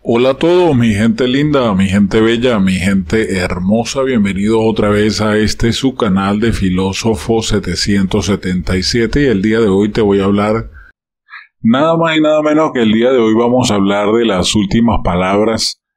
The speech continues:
emitidas por el exalcalde de Caracas, Antonio Ledesma, sobre todo ante la gravedad de lo ocurrido en Barquisimeto, donde un grupo de delincuentes afines al régimen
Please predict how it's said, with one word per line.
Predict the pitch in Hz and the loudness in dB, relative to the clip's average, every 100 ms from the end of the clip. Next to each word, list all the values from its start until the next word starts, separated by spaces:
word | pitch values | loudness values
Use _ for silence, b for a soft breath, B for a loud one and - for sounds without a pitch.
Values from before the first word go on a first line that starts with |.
| _ | _
emitidas | 107 101 98 107 110 113 123 - | -2 0 0 0 2 2 0 -4
por | - 110 117 | -4 -2 0
el | 120 101 92 | 0 0 0
exalcalde | 92 92 95 - 101 101 104 | -2 -4 -6 -4 -2 0 0
de | 107 | 0
Caracas, | 98 98 95 98 107 104 92 - | -2 -2 -2 -2 -2 -2 -2 -4
Antonio | 90 90 107 107 107 104 | -4 -4 0 2 2 2
Ledesma, | 95 95 107 110 98 95 - _ _ _ | 2 2 0 0 0 -2 -4 _ _ _
sobre | - 123 117 110 | -4 0 0 0
todo | 101 127 151 | 0 0 2
ante | 147 123 113 | 0 0 0
la | 101 | 0
gravedad | 95 98 98 101 113 | -2 0 2 2 2
de | |
lo | 123 104 | 2 0
ocurrido | 87 95 90 98 110 | -2 -4 0 2 2
en | 117 | 2
Barquisimeto, | 95 92 - 98 95 95 104 110 - 92 - _ _ - | 0 -2 -6 -6 -2 0 2 0 0 -4 -4 _ _ -6
donde | 107 101 98 | -2 0 0
un | |
grupo | 107 113 101 120 | 0 0 0 2
de | 113 101 | 2 2
delincuentes | 98 98 95 95 110 110 104 127 123 - - _ - | 2 0 -2 -2 0 2 2 0 -2 -4 -8 _ -10
afines | 101 101 110 113 123 127 98 | -6 -2 0 2 2 0 0
al | 95 | 0
régimen | 95 110 110 120 120 117 | 0 2 2 2 0 -2